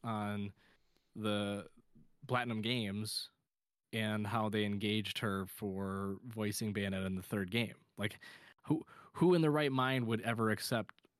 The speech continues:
four thousand dollars flat rate as the best offer that, that they could receive for being the lead role in the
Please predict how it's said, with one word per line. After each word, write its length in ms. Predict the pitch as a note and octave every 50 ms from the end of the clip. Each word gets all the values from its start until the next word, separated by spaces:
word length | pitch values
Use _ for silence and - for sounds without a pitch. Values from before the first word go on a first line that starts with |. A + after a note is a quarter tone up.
| _
four 200 | - - C3 B2
thousand 300 | A#2 C3 A#2+ A2+ A2 B2
dollars 360 | A#2 A2+ A2 A2 G#2+ G#2+ G2+
flat 400 | - - - - B2+ A2+ G#2+ G2+ -
rate 400 | - A2+ A2+ A2+ G#2+ G2+ G2 - _ _ _ _ _ _ _ _ -
as 240 | A2+ A#2 A2+ G#2+ G#2
the 160 | A2 A2 G#2+
best 360 | G2 G#2 A#2 A#2+ A#2 - - - -
offer 600 | G#2+ G#2+ G#2+ G#2+ G#2+ - - G#2+ F#2 F#2 F2+ F#2+ - - - - - _ _ _ -
that, 260 | A#2 G#2+ A2 A2+ - -
that 220 | C#3 C3 A#2 G#2
they 120 | A2+ A2+
could 200 | G#2 - A#2+ G#2+
receive 680 | G#2 G#2 G2 - - - B2 A2+ G#2+ G#2+ G2 F#2+ - - -
for 160 | - - A#2+
being 260 | G2+ A2 A2+ A2 G#2+ G#2+
the 120 | G#2+ G#2
lead 520 | G2+ G2+ G#2 A#2+ B2 B2+ B2+ B2 A#2+ A2+
role 560 | A2+ A2 G#2+ A#2 A2+ A2+ A2+ A2 G#2+ G#2 G2+ -
in 280 | - G#2 G#2 G2+ G2 G2 -
the 260 | - A#2 G#2+ G2+ G2+